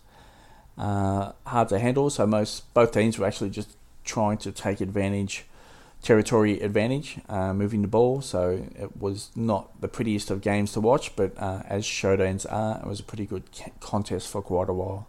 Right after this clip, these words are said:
until Port Adelaide just started to blow out the Crows. Anyway, on to Port Adelaide, plus nineteen point five contested possession differential in winning games this season. And in two losing games, the power at minus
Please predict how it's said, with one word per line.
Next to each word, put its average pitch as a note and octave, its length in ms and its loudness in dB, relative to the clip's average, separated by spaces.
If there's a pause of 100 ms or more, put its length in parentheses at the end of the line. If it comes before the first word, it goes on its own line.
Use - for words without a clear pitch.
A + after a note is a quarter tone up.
until F#2+ 580 -4 (760)
Port A2 240 4
Adelaide G2 400 4
just - 320 -4
started G2 360 0
to - 80 -10
blow F#2+ 220 4
out F#2+ 80 2
the - 80 -10
Crows. D3 460 4 (600)
Anyway, A#2 360 4 (680)
on A#2+ 180 2
to A#2 120 2
Port A#2+ 400 6
Adelaide, A2+ 460 4 (300)
plus - 300 -4
nineteen B2+ 500 2
point B2 300 -4
five F#2+ 400 2
contested A#2 540 0
possession A2+ 600 0
differential A#2 560 -2
in A2+ 180 -2
winning A2 220 4
games G#2+ 300 2
this A#2 120 -4
season. D3+ 380 2 (1080)
And G#2 340 0
in G2+ 100 2
two - 180 2
losing B2+ 300 4
games, E3 540 0 (240)
the - 100 -6
power G2+ 460 4
at - 160 -2
minus G2+ 420 0